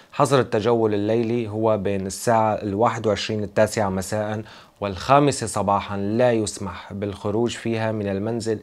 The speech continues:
إلا لأسباب عقلانية منطقية، قلنا مثل الخروج للعمل أو إلى الطبيب أو أي شيء طارئ أو مهم، فيما عدا ذلك لن يسمح بالخروج، وسيتم مراقبة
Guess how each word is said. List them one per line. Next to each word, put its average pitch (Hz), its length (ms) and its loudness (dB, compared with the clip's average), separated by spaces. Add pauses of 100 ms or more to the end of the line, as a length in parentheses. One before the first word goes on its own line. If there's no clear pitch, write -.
إلا 127 340 0
لأسباب 101 680 -2
عقلانية 104 720 -2
منطقية، 107 760 -2 (480)
قلنا 113 220 -2
مثل 104 240 -4
الخروج 101 360 -4
للعمل 98 420 -2
أو 98 180 -2
إلى 107 100 2
الطبيب 98 420 -2
أو 87 140 -4
أي 143 120 0
شيء 107 240 -4
طارئ 110 420 6
أو 101 200 -2
مهم، 107 360 -2 (360)
فيما 131 260 2
عدا 110 260 2
ذلك 104 400 -2
لن 120 260 0
يسمح 107 520 -6
بالخروج، 101 640 0 (420)
وسيتم 104 640 -2
مراقبة 104 480 -2